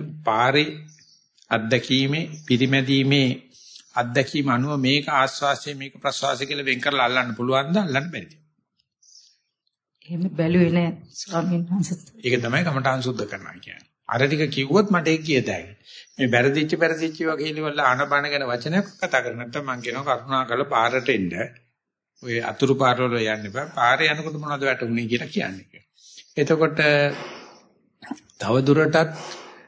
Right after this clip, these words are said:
Speaker 1: ආ, මේ අවසර ගන්න නැතුව මම ප්‍රහරස් ප්‍රශ්න අහනවා.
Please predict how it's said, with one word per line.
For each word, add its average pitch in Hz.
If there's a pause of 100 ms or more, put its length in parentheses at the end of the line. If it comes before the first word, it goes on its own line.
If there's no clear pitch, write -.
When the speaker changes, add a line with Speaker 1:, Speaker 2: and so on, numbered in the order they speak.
(280)
Speaker 1:
ආ, 123
මේ 113
අවසර 131
ගන්න 127
නැතුව 131
මම 151
ප්‍රහරස් 135
ප්‍රශ්න 131
අහනවා. 113